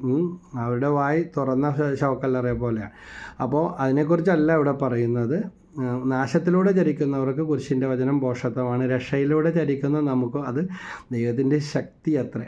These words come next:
അപ്പോൾ അനുകൂലമായാലും പ്രതികൂലമായാലും ദൈവത്തിന് നന്ദി സ്തുതിയും. എല്ലാ കഴിവുകളും ഉപയോഗിച്ച് കർത്താവിനെ സ്തുതിക്കുവിൻ.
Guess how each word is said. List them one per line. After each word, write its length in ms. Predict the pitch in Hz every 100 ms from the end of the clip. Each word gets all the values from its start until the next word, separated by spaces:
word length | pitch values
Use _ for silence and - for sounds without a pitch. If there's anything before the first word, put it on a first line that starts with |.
| -
അപ്പോൾ 160 | 135 127 - 135
അനുകൂലമായാലും 1160 | 123 120 131 147 180 202 190 160 156 151 180 190
പ്രതികൂലമായാലും 1200 | 147 135 147 156 175 185 165 139 131 131 151 190 - - - 131
ദൈവത്തിന് 480 | 127 127 135 151 143
നന്ദി 200 | 127 127
സ്തുതിയും. 440 | 127 131 120 113
എല്ലാ 400 | 117 127 156 190 180
കഴിവുകളും 520 | 156 147 147 147 180
ഉപയോഗിച്ച് 380 | 147 139 135 147
കർത്താവിനെ 500 | 139 120 131 127 131
സ്തുതിക്കുവിൻ. 760 | 123 - 120 120 139 139 190